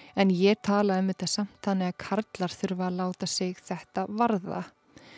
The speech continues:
Þeir þurfa að stíga inn í þriðju vaktina og skoða sig aðeins um þar. Hvað er að gerast hér? Og við byrjum á því auðvitað að tala um þetta. Setja nafn á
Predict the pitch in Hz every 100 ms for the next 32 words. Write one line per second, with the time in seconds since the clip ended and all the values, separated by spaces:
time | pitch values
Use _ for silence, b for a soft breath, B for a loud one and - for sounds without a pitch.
0 | B B B B _ - - 202 202 -
1 | 214 247 202 190 - 208 190 180 196 190
2 | - 185 175 185 - 226 190 185 - _
3 | 190 - - - 190 214 247 190 170 196
4 | 190 185 - - 240 233 180 - - -
5 | - - _ _ - - 202 208 208 196
6 | - 185 175 - - 185 - - B B
7 | B 196 196 - 208 226 269 190 190 -
8 | 214 196 180 196 - - 214 240 175 -
9 | - 175 - _ b b b - 196 196
10 | 196 220 - 180